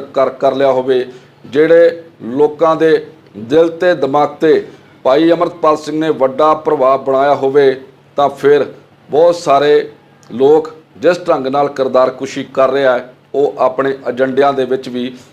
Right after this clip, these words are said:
ਸਫਲ ਨਹੀਂ ਹੋ ਸਕਦੇ। ਤਾਂ ਕਹਿ ਸਕਦੇ ਹਾਂ ਕਿ ਖੰਡੂਰ ਸਾਹਿਬ ਦੇ ਵਿੱਚ ਨਸ਼ੇ ਦੇ ਮੁੱਦੇ ਨੂੰ ਲੈ ਕੇ ਭਾਈ ਅੰਮ੍ਰਿਤਪਾਲ ਸਿੰਘ ਦੀ ਟੀਮ ਚੱਲੀ ਹੋਈ ਹੈ,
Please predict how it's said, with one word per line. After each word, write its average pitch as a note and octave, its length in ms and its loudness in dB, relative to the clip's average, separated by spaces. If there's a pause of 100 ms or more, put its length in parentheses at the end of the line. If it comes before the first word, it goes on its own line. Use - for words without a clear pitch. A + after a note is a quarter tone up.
(140)
ਸਫਲ C#3 440 -2
ਨਹੀਂ B2 120 -6
ਹੋ A#2 140 -4
ਸਕਦੇ। A#2+ 460 -4 (260)
ਤਾਂ C3 140 0
ਕਹਿ F#3 220 0
ਸਕਦੇ F#3 280 -2
ਹਾਂ F#3 80 0
ਕਿ F#3 240 0 (380)
ਖੰਡੂਰ D3+ 360 0
ਸਾਹਿਬ E3+ 280 0
ਦੇ E3+ 80 0
ਵਿੱਚ E3+ 180 -2 (400)
ਨਸ਼ੇ D#3+ 440 -2
ਦੇ G3 140 2
ਮੁੱਦੇ D#3+ 320 0
ਨੂੰ D#3 140 -2
ਲੈ D3 140 2
ਕੇ D3+ 360 2 (260)
ਭਾਈ C#3 220 0
ਅੰਮ੍ਰਿਤਪਾਲ D3 460 -2
ਸਿੰਘ D3 220 -8
ਦੀ C3+ 80 -6
ਟੀਮ C#3 260 -8
ਚੱਲੀ C#3 340 -2
ਹੋਈ D3 220 0
ਹੈ, C3+ 100 0